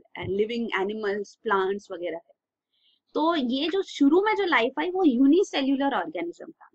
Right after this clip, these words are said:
Unicellular का मतलब है एक cell वाला organism। फिर धीरे-धीरे changes हुए उनमें और उनसे फिर बड़े-बड़े organism, larger organisms, complex organisms बनने लगा। ये changes बहुत धीरे-धीरे थे,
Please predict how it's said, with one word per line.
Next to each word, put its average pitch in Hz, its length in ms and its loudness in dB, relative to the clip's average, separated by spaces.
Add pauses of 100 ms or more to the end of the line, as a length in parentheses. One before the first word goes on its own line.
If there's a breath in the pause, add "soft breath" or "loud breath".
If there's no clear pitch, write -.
Unicellular 262 680 -4
का 269 120 -8
मतलब 254 500 -8
है 370 80 -2 (580 soft breath)
एक 359 220 2
cell 196 280 0
वाला 170 200 -4
organism। - 560 -14 (880)
फिर 415 200 4
धीरे-धीरे 320 680 4
changes 269 540 -2
हुए 294 100 -2
उनमें 294 340 2
और 277 280 0
उनसे 262 680 -4
फिर 330 220 -4
बड़े-बड़े 240 540 -4
organism, 196 720 0
larger 208 400 -2
organisms, 202 680 -4
complex 202 500 -8
organisms 185 640 -6
बनने 190 200 -8
लगा। 392 260 -6
ये 440 60 0
changes 294 420 0
बहुत 240 480 4
धीरे-धीरे 202 500 -2
थे, - 240 -20